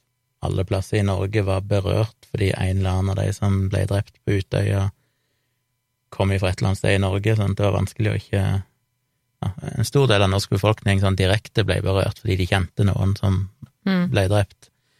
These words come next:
Speaker 1: Eh, og resten av befolkningen ble jo berørt og lettere traumatisert bare av alt, eh, de-, ja, alt som skjedde, tankene på det som skjedde. Men her så sier de jo at hele denne byen, det var tross alt bare femogtredve tusen mennesker, her ble jo basically alle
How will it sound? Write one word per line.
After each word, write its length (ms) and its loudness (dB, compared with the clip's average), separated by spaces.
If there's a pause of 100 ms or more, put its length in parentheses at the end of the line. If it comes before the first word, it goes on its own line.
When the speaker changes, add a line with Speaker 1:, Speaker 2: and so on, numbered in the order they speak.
(600)
Speaker 1:
Eh, 260 0
og 320 0
resten 300 -2
av 80 2
befolkningen 480 4
ble 160 4
jo 220 0 (760)
berørt 560 2 (100)
og 100 0
lettere 320 -2
traumatisert 680 -2
bare 200 -2
av 220 0
alt, 240 -4 (160)
eh, 180 -2
de-, 240 -6 (140)
ja, 160 0
alt 140 -2
som 120 -2
skjedde, 400 2
tankene 380 -2
på 60 -4
det 140 0
som 100 0
skjedde. 280 -2 (960)
Men 100 4
her 220 6
så 140 -2
sier 240 2
de 80 2
jo 120 2
at 220 0
hele 200 0
denne 220 2
byen, 280 2
det 80 0
var 60 0
tross 180 -2
alt 100 -4
bare 120 -2
femogtredve 440 -2
tusen 300 -2
mennesker, 420 0
her 180 4
ble 200 2
jo 100 0
basically 520 -2
alle 380 0